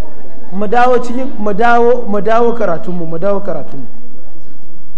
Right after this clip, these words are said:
Wannan 'yan shekarun nan ne, ba wai zamanin sahabbai da tabi'ai ba ne. 'Yan shekarun nan ne. Shekarun nan kurkusa suke a wasu jihohinmu ne na nan arewa.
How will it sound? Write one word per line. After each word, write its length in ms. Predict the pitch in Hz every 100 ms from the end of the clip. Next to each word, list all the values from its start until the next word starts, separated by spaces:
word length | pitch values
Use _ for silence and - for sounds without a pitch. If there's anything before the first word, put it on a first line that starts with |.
| - - -
Wannan 300 | 262 320 277
'yan 180 | 269 302
shekarun 500 | - 254 233 214 254
nan 120 | 220
ne, 100 | 208
ba 140 | 202 196
wai 140 | 240
zamanin 480 | 220 254 240 220 233
sahabbai 400 | 226 196 175 208
da 80 | 202
tabi'ai 400 | 180 156 - 180
ba 100 | 185
ne. 100 | 143 - - - -
'Yan 180 | 247 285
shekarun 600 | 269 262 175 202 214 233
nan 160 | 208 156
ne. 140 | 151 - - - -
Shekarun 460 | - 98 107 120 -
nan 140 | 196
kurkusa 340 | 190 196 202 202
suke 180 | 196 -
a 80 | 226
wasu 180 | 214
jihohinmu 340 | 247 247 254 226
ne 120 | 196
na 80 | 202
nan 180 | 202 175
arewa. 320 | 170 147